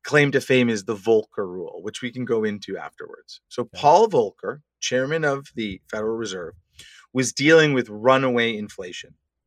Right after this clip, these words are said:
Speaker 1: So he came in at the end of the seventies, seventy-nine. And the whole period of the seventies was characterized by runaway inflation that nobody could kind of get,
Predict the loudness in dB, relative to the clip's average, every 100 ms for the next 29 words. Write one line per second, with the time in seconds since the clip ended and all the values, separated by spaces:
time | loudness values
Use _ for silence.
0 | _ _ _ -14 -10 -4 -4 -4 -6 -4
1 | -2 -2 -2 -6 -8 -8 -10 -12 -12 -6
2 | -2 -2 -2 -2 -2 -4 -8 -6 -8 -10
3 | -16 -20 -20 -20 -20 _ _ _ _ -14
4 | -4 -2 -2 -2 -4 -6 -10 -16 _ _
5 | _ _ _ _ _ _ _ _ _ -6
6 | -2 -2 -6 _ _ _ 0 4 4 6
7 | 2 2 -2 0 0 0 0 0 -4 -8
8 | -4 -2 -2 -2 -4 -4 -4 -8 -4 -2
9 | 0 -2 -4 -4 -4 -4 -8 -8 -10 -6
10 | -2 -2 -2 -6 -8 -8 -8 -6 -6 -8